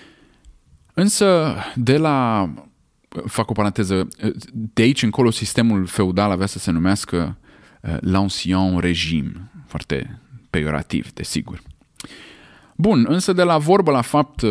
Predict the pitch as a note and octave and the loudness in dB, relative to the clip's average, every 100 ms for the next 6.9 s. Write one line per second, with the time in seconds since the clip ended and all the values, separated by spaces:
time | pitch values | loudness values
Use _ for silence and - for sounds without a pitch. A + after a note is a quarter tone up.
0 | F2+ F2 - - G2+ G#2+ G2 F2+ F2 E2 | 0 -2 -8 -2 2 2 2 -2 -4 -6
1 | - - G#2 G2 G#2+ G#2 D3 C#3+ F2+ - | -8 -2 0 0 2 4 4 4 2 -2
2 | - - F#2+ G#2+ G2+ F#2+ G#2+ F#2+ - E2+ | -10 -6 -2 0 0 0 0 -2 -6 -2
3 | A2+ G2 E2 F2 E2 F2+ G2+ F2 F2 F2+ | 0 0 -4 -2 0 2 2 0 0 0
4 | E2 E2 A2 D#3+ - _ _ _ _ _ | 2 2 2 0 -6 _ _ _ _ _
5 | _ _ - - - A2+ G2 G#2 F#2+ - | _ _ -20 -8 -2 0 -2 -2 -2 0
6 | G2 F2 D#2+ D#2+ - D2+ - - | 0 0 -2 -6 -6 -8 -10 -18